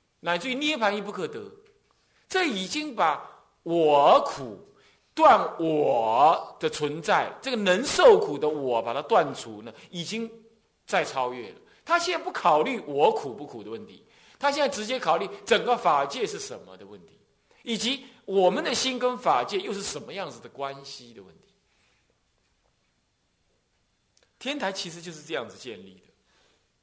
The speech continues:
他不是从直接的“我才苦，所以我要解决这个，呃，这个能执着受苦的这个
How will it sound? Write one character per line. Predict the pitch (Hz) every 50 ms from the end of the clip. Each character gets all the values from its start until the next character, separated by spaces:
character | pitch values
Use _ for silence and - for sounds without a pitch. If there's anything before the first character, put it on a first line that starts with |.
| _ _ _ _ _ _ _ _ _ _ _ _ _ _ _ _ _ _ _ _
他 | - 349 359
不 | 359 302 311
是 | 339 370 277
从 | - 262 262 277 -
直 | - - 262 262
接 | 262 311 311 285
的 | 262 233
“我 | 208 190 165 151 147
才 | 165 202 196 233
苦， | 226 - - 151 135 120
所 | - - 202 208
以 | 196 196 202
我 | 170 147 143 -
要 | 143 262 208
解 | - - 151 139 120
决 | - - 127 131 135 135 - - - - - - _ 160 139
这 | - 160
个， | 147 156 147 139 - - - - -
呃， | 120 127 123 110 - - -
这 | 196
个 | 160 160
能 | 151 156 170 180 208 277
执 | - - 170 180 208
着 | - - 170 175
受 | - - - 269 196 151
苦 | 139 - - 131 117 107
的 | 110 127
这 | 123 - 160
个 | 135 - -